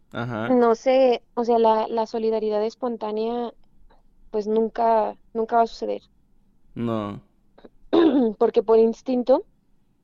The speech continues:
Speaker 2: tú vas a pensar en tu sobrevivencia, ¿sabes?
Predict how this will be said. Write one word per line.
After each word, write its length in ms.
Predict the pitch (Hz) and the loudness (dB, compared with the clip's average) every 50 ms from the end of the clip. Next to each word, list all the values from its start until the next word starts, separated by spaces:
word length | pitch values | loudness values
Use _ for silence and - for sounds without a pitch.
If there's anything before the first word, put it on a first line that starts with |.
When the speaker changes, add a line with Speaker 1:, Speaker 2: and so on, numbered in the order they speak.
| _ _ _ _ _ _ - - - - - _ _ | _ _ _ _ _ _ -20 -20 -20 -20 -20 _ _
Speaker 2:
tú 80 | - 254 | -2 0
vas 120 | 240 233 262 | 2 4 2
a 60 | 247 | 2
pensar 280 | - 226 220 214 220 214 | 2 0 -2 -2 -4 -4
en 120 | 220 226 | -4 -4
tu 100 | 226 233 | -6 -6
sobrevivencia, 640 | 220 226 208 202 202 196 196 196 196 196 202 - 202 202 | -6 -6 -6 -4 -4 -4 -4 -4 -6 -8 -10 -12 -16 -18
¿sabes? 300 | 196 208 202 - _ | -16 -16 -16 -18 _